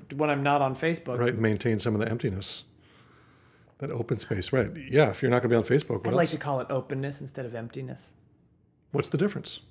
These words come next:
Speaker 1: I know that I said emptied out.
Speaker 2: Yeah.
Speaker 1: Uh,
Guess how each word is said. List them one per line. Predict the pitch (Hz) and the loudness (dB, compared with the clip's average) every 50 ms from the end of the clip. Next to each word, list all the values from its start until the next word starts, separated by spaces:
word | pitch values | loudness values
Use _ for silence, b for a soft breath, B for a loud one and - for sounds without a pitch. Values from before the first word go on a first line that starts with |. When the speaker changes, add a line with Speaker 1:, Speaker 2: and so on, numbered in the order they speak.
| - _ _ _ _ - - - | -20 _ _ _ _ -20 -16 -10
Speaker 1:
I | 147 | -8
know | 165 185 | -6 -4
that | 170 151 | -4 -4
I | 131 | -4
said | 120 - - 131 117 | -6 -6 -8 -8 -8
emptied | 120 120 - 123 127 113 | -8 -10 -12 -12 -10 -8
out. | 107 117 117 - - - - _ _ _ _ _ _ - | -6 -6 -6 -8 -10 -16 -20 _ _ _ _ _ _ 0
Speaker 2:
Yeah. | 143 170 127 98 - - - _ _ _ _ _ _ _ _ _ _ _ _ _ _ _ _ _ _ _ _ _ _ _ _ _ _ _ _ _ _ - | 0 0 0 -2 -6 -14 -20 _ _ _ _ _ _ _ _ _ _ _ _ _ _ _ _ _ _ _ _ _ _ _ _ _ _ _ _ _ _ -6
Speaker 1:
Uh, | 156 156 147 143 135 135 | -4 -2 0 0 0 0